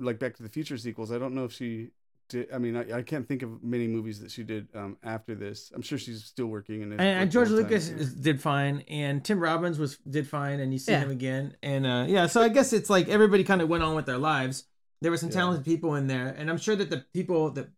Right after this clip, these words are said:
Speaker 2: like, behind the scenes people worked more, like
Speaker 3: I think the
Speaker 2: the island.
Speaker 3: director never got to make another film.
Speaker 2: Yeah, that wasn't a name I
Speaker 1: Yeah.
Speaker 3: After
Speaker 2: recognized.
Speaker 3: this.
Speaker 2: Yeah.
Speaker 1: Yeah.
Speaker 3: So,
Speaker 1: The,
Speaker 3: yeah.
Speaker 1: um, the, the main person who was in the duck suit went on to play Chucky. I don't know if he's in every
Speaker 2: Oh,
Speaker 1: Chucky
Speaker 2: damn.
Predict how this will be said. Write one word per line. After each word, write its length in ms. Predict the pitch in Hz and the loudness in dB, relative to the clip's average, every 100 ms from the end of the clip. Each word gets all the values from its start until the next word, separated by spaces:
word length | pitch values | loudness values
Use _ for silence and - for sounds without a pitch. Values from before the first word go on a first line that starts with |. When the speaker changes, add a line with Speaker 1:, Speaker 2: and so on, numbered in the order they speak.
| - | -6
Speaker 2:
like, 160 | 143 135 | -4 -2
behind 280 | 147 160 | -2 -2
the 40 | 143 | -4
scenes 240 | 151 160 | -4 -6
people 220 | 143 127 | -4 -4
worked 320 | 123 120 123 - | -4 -6 -8 -6
more, 240 | 123 120 | -6 -4
like 140 | 120 | 2
Speaker 3:
I 40 | 208 | 4
think 200 | 262 254 | 4 4
the 60 | 233 | 4
Speaker 2:
the 60 | |
island. 120 | 196 | 6
Speaker 3:
director 320 | 180 180 185 156 | 6 4 2 4
never 300 | 147 143 135 | 4 4 2
got 320 | 131 127 - - | 0 0 -8 -10
to 100 | 143 | -4
make 220 | 135 131 | -2 -2
another 260 | 131 120 | -4 -6
film. 380 | 127 135 120 123 | -6 -6 -6 -6
Speaker 2:
Yeah, 220 | 147 160 139 | 0 2 2
that 180 | 160 | 2
wasn't 240 | 170 175 175 | 2 2 4
a 40 | |
name 100 | 165 | 4
I 60 | 165 | 4
Speaker 1:
Yeah. 40 | 135 | 4
Speaker 3:
After 100 | 131 139 | 4 4
Speaker 2:
recognized. 240 | 123 113 117 | 2 0 -4
Speaker 3:
this. 160 | - - - | -10 -16 -12
Speaker 2:
Yeah. 120 | 120 | -8
Speaker 1:
Yeah. 60 | 110 | -2
Speaker 3:
So, 340 | 143 135 127 - | 0 0 -2 0
Speaker 1:
The, 60 | |
Speaker 3:
yeah. 180 | 160 170 165 | 4 6 6
Speaker 1:
um, 160 | 151 - | 4 -2
the, 140 | 139 | -4
the 160 | 139 139 | -4 0
main 340 | 139 156 156 | 4 6 4
person 340 | 143 131 117 117 | 2 -2 -2 -2
who 260 | 120 113 117 | -2 -2 -4
was 180 | 127 120 | -6 -2
in 80 | |
the 160 | 117 117 - | -2 -2 -4
duck 200 | - 117 | -4 -4
suit 300 | - 127 117 - | -4 -6 -6 -4
went 160 | 131 | -2
on 120 | 127 | -2
to 180 | 117 120 - | -2 -4 -6
play 160 | 117 101 | -8 -8
Chucky. 540 | - 147 143 107 107 | -4 -6 -4 -8 -6
I 40 | 139 | -4
don't 120 | 151 | -2
know 60 | |
if 40 | 135 | -4
he's 120 | 127 | -4
in 100 | 120 | -4
every 160 | 127 160 | 0 2
Speaker 2:
Oh, 40 | |
Speaker 1:
Chucky 220 | 160 139 | 2 2
Speaker 2:
damn. 80 | 147 | 0